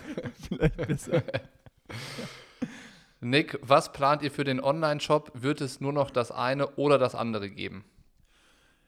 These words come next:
Speaker 2: Ja, wir haben uns überlegt, ähm, also da haben wir uns am meisten Gedanken gemacht und, äh, es wird dann ein Hoodie geben und noch vielleicht ein T-Shirt. Ähm,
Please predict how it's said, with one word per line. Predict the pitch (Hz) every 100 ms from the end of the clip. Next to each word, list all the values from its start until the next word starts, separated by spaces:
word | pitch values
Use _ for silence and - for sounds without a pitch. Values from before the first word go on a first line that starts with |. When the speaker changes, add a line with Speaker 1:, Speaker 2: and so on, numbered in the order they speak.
| -
Speaker 2:
Ja, | - 95 104
wir | 113
haben |
uns | 143
überlegt, | 151 139 131 170 160 -
ähm, | 135 127 123 120 117 117 120 - _ _ _ _ _ _ _ _ _ _
also | 131 123
da | 151
haben | 160
wir |
uns | 139
am | 117
meisten | 123 160 175
Gedanken | 156 165
gemacht | 147 151 143
und, | 127 123 123 123
äh, | 123 117
es | 110
wird | 120 120
dann | 120 113 110 110 - -
ein | 123 139 139
Hoodie | 165 190
geben | 180 190 208 - _ _ _ _ _ _ _ _ _ _ _ -
und | 151 151 147 143 -
noch | 131 127
vielleicht | 131 123 127 127
ein |
T-Shirt. | - 117 - 113 107 - - -
Ähm, | 110 107 107 107 104 107